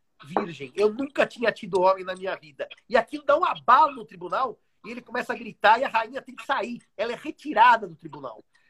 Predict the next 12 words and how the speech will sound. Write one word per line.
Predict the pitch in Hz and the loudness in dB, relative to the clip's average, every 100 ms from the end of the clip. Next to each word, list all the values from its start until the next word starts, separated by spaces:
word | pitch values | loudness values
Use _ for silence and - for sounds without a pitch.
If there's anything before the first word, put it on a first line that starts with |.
| _ | _
Então, | 190 - - 269 - - | -14 -12 0 0 0 -8
era | 233 240 | -4 2
essa | 302 311 | 2 2
briga, | 302 208 277 - 175 - _ _ | -2 -2 -10 -8 -8 -8 _ _
porque | 226 185 | -16 -8
o | 254 | -6
Henrique | 247 247 | -8 -10
oitavo | 220 226 240 | -6 -4 -4
afirmava | 240 294 247 254 302 | -8 -8 -6 -4 -4
que | 294 | -4
a | |
Mary | 277 208 214 269 | -4 -6 -6 -8